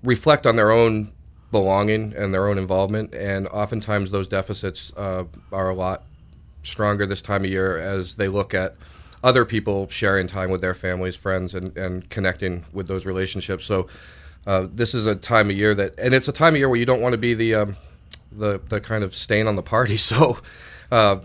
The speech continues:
people don't tend to say anything, and, uh, you know, mental health has a huge stigma, uh, anyway in society. Uh, so people will tend to try to fly under the radar and, uh, just,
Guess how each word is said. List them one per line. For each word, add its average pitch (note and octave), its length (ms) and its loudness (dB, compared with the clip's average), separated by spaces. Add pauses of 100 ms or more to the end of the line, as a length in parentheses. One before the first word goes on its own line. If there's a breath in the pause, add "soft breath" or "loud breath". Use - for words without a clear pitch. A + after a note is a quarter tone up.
(120)
people B2+ 260 0
don't A#2 240 4
tend A#2 200 4
to G#2+ 40 0
say D3 240 4
anything, F#2+ 520 0
and, G2+ 480 0
uh, G2 360 -2
you G#2 80 0
know, G2 120 0
mental G#2 400 0
health G2+ 180 -2
has G2+ 140 -2
a F#2+ 40 -6
huge F#2+ 280 -4
stigma, G2 400 -2 (180)
uh, F#2+ 440 0 (440)
anyway A2 400 4
in F#2 80 0
society. F#2+ 640 -2 (460 loud breath)
Uh, F#2+ 200 -4
so G2 420 0 (260)
people A2+ 200 -2
will G#2 80 2
tend G2+ 220 -2
to F#2+ 60 -4
try G2 180 -2
to F#2 40 0
fly F#2+ 280 0
under F#2+ 120 0
the F2 100 -2
radar F2+ 420 0 (100)
and, F2 380 -4
uh, F2 240 -8
just, F2+ 260 -10